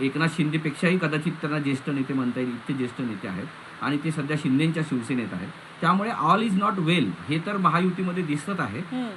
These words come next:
Speaker 1: पण अर्थात एकदा भा-, भाजप, अ, भा-, भाजपचा जो सर्व्हे आहे त्याची विश्वसनीयता या दोन पक्षांच्या दृष्टीने किती आहे की
Speaker 2: हम्म.
Speaker 1: आपल्याला जास्त जागा मिळाव्यात म्हणून या जागेवर जर शिंदे गटाचा उमेदवार उभा राहिला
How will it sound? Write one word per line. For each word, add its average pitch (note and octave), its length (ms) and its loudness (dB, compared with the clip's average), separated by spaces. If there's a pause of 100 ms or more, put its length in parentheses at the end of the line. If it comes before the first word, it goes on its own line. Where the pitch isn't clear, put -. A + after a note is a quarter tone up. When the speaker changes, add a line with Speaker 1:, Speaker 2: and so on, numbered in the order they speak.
Speaker 1:
पण A#3 140 2
अर्थात E3+ 380 2 (360)
एकदा D3+ 380 2
भा-, B2 500 0
भाजप, B2+ 380 2 (180)
अ, B2+ 180 2
भा-, A#2 340 4
भाजपचा C#3 400 2
जो F#3 100 4
सर्व्हे D#3 340 2
आहे A#2 200 2
त्याची D#3+ 560 0
विश्वसनीयता G#3+ 920 0
या E3 200 2
दोन F3+ 240 2
पक्षांच्या F3+ 400 0
दृष्टीने E3+ 340 -2
किती E3 320 0
आहे B2 120 -4
की - 380 -6
Speaker 2:
हम्म. E3 160 -4
Speaker 1:
आपल्याला G3 320 0
जास्त G#3+ 280 0
जागा F#3+ 360 4
मिळाव्यात F#3 580 4
म्हणून F3+ 260 2
या F3 200 4
जागेवर F3 340 2
जर F#3 140 2
शिंदे E3+ 300 2
गटाचा E3+ 300 0
उमेदवार E3 320 0
उभा E3 220 2
राहिला D3+ 260 4